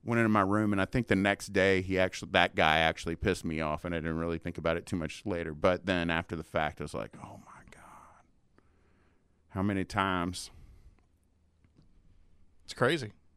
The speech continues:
Speaker 1: Yeah. Okay. Turn the radio off. I don't want anybody's ears to bleed real quick, but I'm gonna tell you a quick story about that scene. So before we moved out to the Sex Den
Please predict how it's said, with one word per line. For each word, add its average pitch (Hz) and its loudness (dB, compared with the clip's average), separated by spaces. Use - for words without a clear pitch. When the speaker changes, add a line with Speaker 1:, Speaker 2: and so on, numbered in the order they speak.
Speaker 1:
Yeah. 71 -6
Okay. 92 0
Turn 110 4
the 107 4
radio 85 4
off. 69 0
I 87 -2
don't 87 2
want 90 2
anybody's 85 2
ears 82 -4
to - -12
bleed 73 -6
real 78 -6
quick, 71 -8
but 76 -4
I'm 69 -4
gonna - -10
tell - -14
you - -14
a - -16
quick - -20
story 80 -14
about - -14
that - -20
scene. - -16
So 117 6
before 139 8
we 131 10
moved 92 4
out 78 4
to - -8
the 73 -2
Sex - 0
Den 67 -4